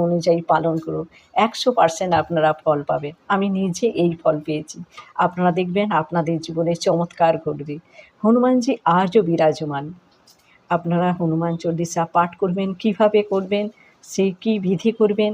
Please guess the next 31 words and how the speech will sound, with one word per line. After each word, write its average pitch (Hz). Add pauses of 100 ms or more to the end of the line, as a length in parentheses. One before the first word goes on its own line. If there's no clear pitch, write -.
(180)
সেটা 170 (120)
আমি 156
বলবো। 147 (600)
আপনারা 190 (140)
একবার, 170 (220)
একবার 175
বসে, 180 (120)
যদি 202
খুব 262
ইমার্জেন্সি 180
থাকে, 180 (120)
একবারে 170
বসে 175 (420)
যদি 180
একশো 175
বার 190
পাঠ 165
করতে 180
পারেন, 175
তিন 214
চার 170
ঘন্টা 170
লাগবে। 160 (240)
একটু -
কষ্টকর, 175
কিন্তু 175 (300)
ইমার্জেন্সিতে 208
আপনি 156
ফল 160
পাবেন। 156 (600)
এই 247